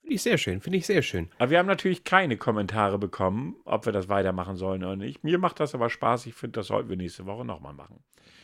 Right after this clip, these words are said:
Speaker 1: Ja, finde ich
Speaker 2: Außer,
Speaker 1: auch.
Speaker 2: außer unsere Zuschauer sind der Meinung, sie müssten kommentieren. Nee, wir wollen den Scheiß nicht. Zuschauer, hab ich gesagt. Unsere Zuhörer, äh, schreiben einen Kommentar, dass sie es komplett scheiße finden. Wäre mal ein Kommentar, aber mit einem, der reicht uns nicht.
Speaker 1: Nee.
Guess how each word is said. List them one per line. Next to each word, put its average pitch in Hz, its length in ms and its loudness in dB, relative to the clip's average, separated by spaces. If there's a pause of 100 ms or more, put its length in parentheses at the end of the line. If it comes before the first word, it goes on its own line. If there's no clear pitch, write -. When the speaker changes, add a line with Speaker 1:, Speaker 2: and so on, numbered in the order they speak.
(140)
Speaker 1:
Ja, 151 160 6
finde - 280 6
ich 175 100 2
Speaker 2:
Außer, 82 80 0
Speaker 1:
auch. - 180 -4
Speaker 2:
außer 165 260 4
unsere 131 240 2
Zuschauer 123 720 2
sind 120 180 -2
der 117 100 4
Meinung, 107 280 2
sie 101 100 -6
müssten 104 420 -4
kommentieren. 101 500 -2
Nee, 120 240 0
wir 101 100 -2
wollen 113 180 4
den 110 100 -2
Scheiß 104 340 0
nicht. 98 240 -8
Zuschauer, 135 500 -2
hab 78 60 0
ich 78 80 -6
gesagt. 92 260 -2
Unsere 98 160 -4
Zuhörer, 120 500 2 (520)
äh, 117 280 4
schreiben 110 340 4
einen 107 100 -2
Kommentar, 101 420 2
dass 98 160 0
sie - 80 -8
es 90 60 -10
komplett 92 360 -4
scheiße 87 360 -2
finden. 80 320 -12
Wäre 131 320 4
mal 120 180 2
ein 113 80 -2
Kommentar, 107 640 2
aber 107 240 4
mit 101 160 0
einem, 143 540 2
der 101 180 4
reicht 90 260 -2
uns - 220 -12
nicht. - 220 -20 (480)
Speaker 1:
Nee. 90 180 -16